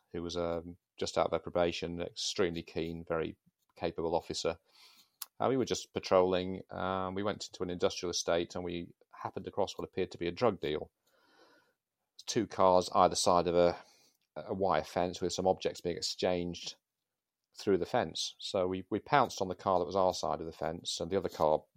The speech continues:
turned its lights off and disappeared. There was nothing we could do about that. Who we'd stopped was a couple of drug users, heroin addicts, who quite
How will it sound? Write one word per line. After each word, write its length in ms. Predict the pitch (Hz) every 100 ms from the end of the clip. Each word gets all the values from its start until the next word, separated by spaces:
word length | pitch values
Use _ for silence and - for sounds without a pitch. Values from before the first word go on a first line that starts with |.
| _ -
turned 220 | 92 76
its 120 | -
lights 240 | 76 -
off 120 | 80 -
and 80 |
disappeared. 500 | 82 - - 78 78
There 60 | 85
was 100 | -
nothing 200 | 87 80
we 100 | 85
could 40 |
do 180 | 80 80
about 120 | 82
that. 500 | 82 78 _ _ -
Who 80 | 131
we'd 140 | 104 -
stopped 320 | - 90 -
was 100 | 95
a 60 |
couple 280 | - 95 95
of 120 | 90 85
drug 200 | 120 104
users, 460 | 80 78 78 - - _ _ -
heroin 280 | 107 85 76
addicts, 500 | 76 85 - - - _
who 80 | 104
quite 320 | - 123 90